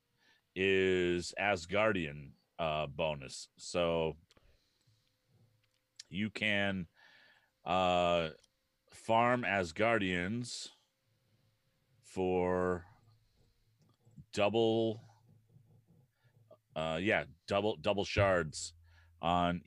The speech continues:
each of the nodes that they're, that they exist on, which I hate the way they, they worded all that, because all that really means is, hey, you can get double Loki,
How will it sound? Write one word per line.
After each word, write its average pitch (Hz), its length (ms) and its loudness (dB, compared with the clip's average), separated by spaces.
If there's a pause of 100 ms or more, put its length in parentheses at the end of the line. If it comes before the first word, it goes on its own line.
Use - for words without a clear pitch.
each 104 220 -4
of 95 80 0
the 87 100 -2
nodes 90 420 2
that 87 160 -2
they're, 87 300 2
that 78 180 -2
they 87 120 2
exist 80 400 -4
on, 67 280 -4 (680)
which - 440 -4 (960)
I 71 100 -6
hate 110 260 -2
the 104 80 -2
way 92 120 2
they, 80 300 0
they 78 140 -2
worded 80 340 0
all 73 180 0
that, 73 220 0
because 73 300 -6 (120)
all 90 140 4
that 98 140 6
really 80 220 0
means 80 340 -2
is, 71 460 -4 (520)
hey, 135 120 6
you 123 100 8
can 117 100 2
get 120 180 6
double 113 280 8
Loki, 101 440 4